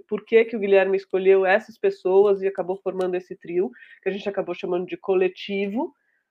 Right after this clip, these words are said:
né? Então, esse musical, diferentemente do que acontece, posso dizer, na maioria dos musicais,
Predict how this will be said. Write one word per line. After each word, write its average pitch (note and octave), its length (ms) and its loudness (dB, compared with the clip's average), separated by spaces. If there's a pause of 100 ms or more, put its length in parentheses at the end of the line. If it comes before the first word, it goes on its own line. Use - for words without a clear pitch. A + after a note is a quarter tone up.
(120)
né? F#3+ 240 0 (360)
Então, G#3+ 420 2
esse B3 200 -2
musical, A3 760 4
diferentemente G3+ 800 0 (300)
do E3+ 180 -10
que G3 120 -6
acontece, F#3 680 0 (160)
posso E3+ 320 -10
dizer, D#3+ 260 -4
na F#3 100 -2
maioria F#3 360 4
dos F#3 180 -2
musicais, F#3 800 0